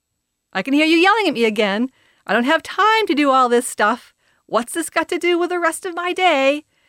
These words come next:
Don't look at this as a checklist to tick off each item. Don't look at this as another thing to have to do. Think of it this way. Do you have to think about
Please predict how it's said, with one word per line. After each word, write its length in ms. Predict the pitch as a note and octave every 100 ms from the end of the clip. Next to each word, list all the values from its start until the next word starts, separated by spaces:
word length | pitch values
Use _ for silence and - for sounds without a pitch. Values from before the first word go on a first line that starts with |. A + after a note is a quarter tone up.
| _ _ _ _ _ _ _ _ _ _ _
Don't 500 | - B3 B3 C#4 F4
look 220 | F4 F#4+
at 100 | D#4+
this 240 | - G3+ A3
as 140 | G3+
a 60 | A3+
checklist 800 | - D4+ D4 F#3+ F#3 - - -
to 120 | A#3
tick 300 | - D4 C#4+
off 240 | A3+ A#3
each 240 | - G#3+ -
item. 400 | G3+ G3 C3+ F#3+ _ _ _ _
Don't 240 | G3+ C4+
look 160 | D#4+ F4
at 60 | B3+
this 160 | C4
as 120 | A3
another 440 | G3+ G3+ G#3+ G#3+ A#3+
thing 260 | B3 A3+
to 80 | A3
have 260 | G#3+ F#3 F3+
to 100 | F#3+
do. 380 | F3+ B3+ G3 G3 _ _ _ _ _ _ _
Think 180 | G4+ G#4
of 100 | E4+
it 160 | E4+
this 260 | C#4+ D4+ -
way. 340 | F#3+ - - _ _ _ _ _ _ _ _ _ _ _ _ _ _ _ _ _ _
Do 80 | E4+
you 120 | A4
have 120 | G#4+
to 80 | G4
think 280 | - E4 F#4
about 420 | B3+ G#3 F#3